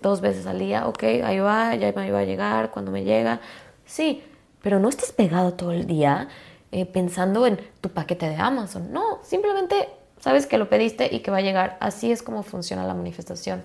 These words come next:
Pídelo, vuélvelo a visitar,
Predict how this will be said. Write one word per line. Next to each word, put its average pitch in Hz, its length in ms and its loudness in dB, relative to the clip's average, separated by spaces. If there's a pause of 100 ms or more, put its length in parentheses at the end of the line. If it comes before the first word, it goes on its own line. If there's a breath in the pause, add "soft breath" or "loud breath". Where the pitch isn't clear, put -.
(280)
Pídelo, 240 640 8 (1080)
vuélvelo 208 380 6
a - 20 4
visitar, 208 540 2